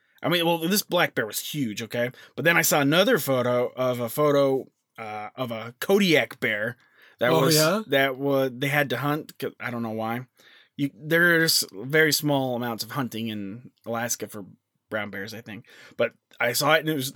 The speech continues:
Speaker 1: this thing was an absolute monster.
Speaker 2: Oh,
Speaker 1: It wa-,
Speaker 2: really?
Speaker 1: it looked like it was straight out of the Ice Age. It was huge, like,
Speaker 2: Gee.
Speaker 1: probably fifteen hundred pounds.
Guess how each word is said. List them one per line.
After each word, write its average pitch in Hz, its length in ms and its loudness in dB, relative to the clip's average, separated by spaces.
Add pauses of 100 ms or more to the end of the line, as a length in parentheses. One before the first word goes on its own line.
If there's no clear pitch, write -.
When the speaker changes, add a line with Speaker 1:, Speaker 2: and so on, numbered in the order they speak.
Speaker 1:
this 233 160 -2
thing 147 160 2
was 131 120 0
an 120 80 -4
absolute 117 440 -4
monster. 117 840 -4
Speaker 2:
Oh, 143 220 2
Speaker 1:
It 170 100 2
wa-, 170 200 2
Speaker 2:
really? 135 180 -2
Speaker 1:
it 175 60 2
looked 180 360 0
like 151 300 2
it 139 80 -2
was 127 480 -4
straight 156 300 2
out 147 120 6
of 127 60 0
the 127 140 -2
Ice 135 260 0
Age. 127 420 -2 (420)
It 139 120 0
was 131 260 -2
huge, 165 920 -2
like, - 180 0
Speaker 2:
Gee. 135 220 0
Speaker 1:
probably 143 480 2
fifteen 139 540 -2
hundred 123 360 -6
pounds. 120 420 -8